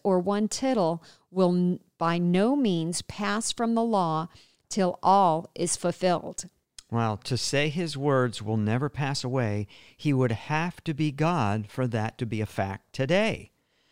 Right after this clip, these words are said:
Speaker 2: You know, Josh McDowell, in his book, Evidence Demands a Verdict, page twenty and twenty-one, states, quote, "In A D three oh three,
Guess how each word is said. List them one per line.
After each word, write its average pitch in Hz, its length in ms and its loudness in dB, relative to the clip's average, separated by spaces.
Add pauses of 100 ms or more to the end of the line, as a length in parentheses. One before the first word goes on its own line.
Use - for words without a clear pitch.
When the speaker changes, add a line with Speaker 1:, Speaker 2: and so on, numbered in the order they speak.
(280)
Speaker 2:
You 139 80 0
know, 139 120 4
Josh 160 380 -2
McDowell, 135 480 0
in 110 80 0
his 104 120 -2
book, 120 340 -2
Evidence 127 360 -2
Demands 117 400 -2
a 104 40 -4
Verdict, 104 500 -2
page 104 320 -6
twenty 120 300 -2
and 113 80 -4
twenty-one, 110 500 -2
states, 101 520 -4 (720)
quote, 117 360 0 (100)
"In 120 260 0
A 160 200 0
D 170 200 0
three 135 300 -4
oh 131 80 0
three, 104 480 -4